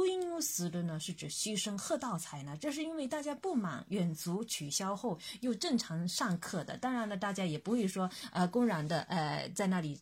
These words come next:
呃，嚷嚷着一些，呃，说一些抱怨，呃，抱怨哈，老师，只不过说心里还是有不满的感觉，对不，情绪，对不对？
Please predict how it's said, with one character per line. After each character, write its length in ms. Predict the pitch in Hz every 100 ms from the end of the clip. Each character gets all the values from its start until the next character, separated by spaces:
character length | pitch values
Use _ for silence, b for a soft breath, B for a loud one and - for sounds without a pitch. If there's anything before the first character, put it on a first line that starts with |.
| -
呃， 120 | 180 165
嚷 220 | 175 226
嚷 240 | 220 170 156
着 140 | 147
一 80 | 175
些， 320 | 175 165 160 247 208
呃， 160 | - 165
说 220 | 175 180
一 120 | 160
些 220 | 160 156 147
抱 300 | 240 185 180
怨， 180 | 170 -
呃， 200 | 185 175
抱 180 | 226 196
怨 260 | 170 147 -
哈， 260 | 175 156 143
老 120 | 147 151
师， 140 | 170
只 140 | 175
不 120 | 156 190
过 140 | 220
说 240 | 220 196 - B B
心 220 | - 254
里 80 | 208
还 160 | 180 185
是 260 | 214 175 - -
有 180 | 175 156
不 180 | - 226
满 220 | 180 143
的 80 | 147
感 240 | 139 143
觉， 160 | 143 147
对 100 | 156
不， 80 | 143
情 240 | - 165
绪， 160 | 196 180
对 100 | 156
不 60 |
对？ 160 | 151